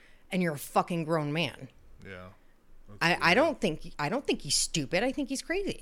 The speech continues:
Speaker 2: Yeah.
Speaker 1: How do you get, how, you can't be stupid and get away with that. I shouldn't say stupid. I'm sorry.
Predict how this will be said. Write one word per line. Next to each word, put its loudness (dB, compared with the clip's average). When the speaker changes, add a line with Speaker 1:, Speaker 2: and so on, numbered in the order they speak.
Speaker 2:
Yeah. -16
Speaker 1:
How 2
do 6
you 4
get, 2
how, 0
you -4
can't 0
be -4
stupid 2
and -6
get -2
away -4
with -8
that. -8
I -4
shouldn't 0
say 0
stupid. -6
I'm -8
sorry. -8